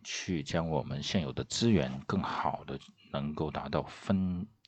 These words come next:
分-，在分配上和应用上能够最优化啊，最优化。Mixed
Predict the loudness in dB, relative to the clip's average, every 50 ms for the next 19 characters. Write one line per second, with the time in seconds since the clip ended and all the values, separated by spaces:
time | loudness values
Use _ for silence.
0 | -20 -20 _ -4 2 4 6 6 6 4 4 2 2 4 4 4 6 6 4 4
1 | 4 2 0 0 -2 -2 0 4 6 8 8 8 6 2 0 0 0 -2 -2 -4
2 | -4 -6 -6 -6 -8 -14 -20 -20 -20 -20 -20 -4 2 4 6 6 6 4 4 4
3 | 4 2 2 0 -12 -10 -6 -4 -4 -4 -4 -2 -2 -2 0 -2 -2 -2 -4 -4
4 | -4 -8 -18 -20 -20 -20 -20 -18 -18 -16 -14 -14 -2 6 10 10 10 10 8 4
5 | 2 2 2 -2